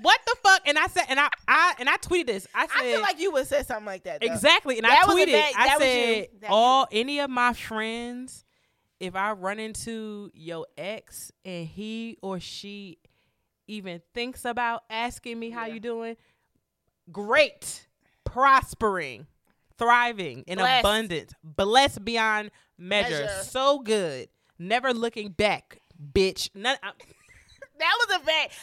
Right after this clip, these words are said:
Speaker 2: When I was watching, I said, "Aaliyah would say some shit like this."
Speaker 1: Thriving. 'Cause, 'cause also, Lawrence, again, this is your bitch ass, and it's just, you should, shoulda asked how Issa was.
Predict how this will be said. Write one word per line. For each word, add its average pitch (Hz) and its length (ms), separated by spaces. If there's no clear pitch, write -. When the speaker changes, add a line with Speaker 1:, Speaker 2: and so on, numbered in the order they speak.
Speaker 2:
When 294 120
I 311 100
was 302 60
watching, 285 240
I 233 80
said, 262 200
"Aaliyah 320 240
would 233 100
say 180 140
some - 180
shit - 160
like 64 220
this." - 120
Speaker 1:
Thriving. 151 580
'Cause, 220 180
'cause 269 200
also, 262 380
Lawrence, 240 520
again, 226 400
this 208 140
is 202 80
your 196 100
bitch 185 240
ass, 196 220
and 170 80
it's 151 100
just, 190 220
you 202 60
should, 208 180
shoulda 196 280
asked 170 220
how 165 180
Issa 156 240
was. - 440